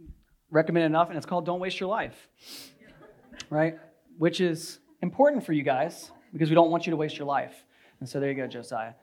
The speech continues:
Um, really, really good book, though. Read it. It's fantastic. It's one of the first books I ever read as a believer.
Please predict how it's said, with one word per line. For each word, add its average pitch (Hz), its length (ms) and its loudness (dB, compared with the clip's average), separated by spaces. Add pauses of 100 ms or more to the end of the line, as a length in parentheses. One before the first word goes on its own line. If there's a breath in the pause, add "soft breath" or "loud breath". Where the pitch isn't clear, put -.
(260 soft breath)
Um, 147 340 6 (160)
really, 233 300 8
really 220 200 10
good 175 180 4
book, 180 200 4
though. 165 160 4
Read 165 360 2
it. 175 320 -4
It's - 140 -16
fantastic. 156 840 2
It's - 100 -20
one 160 160 4
of 135 40 -4
the - 100 -12
first 175 300 -4
books 165 260 -4
I 143 100 4
ever 147 240 0
read 147 280 -2
as 131 220 -8
a 127 60 -10
believer. 135 580 -6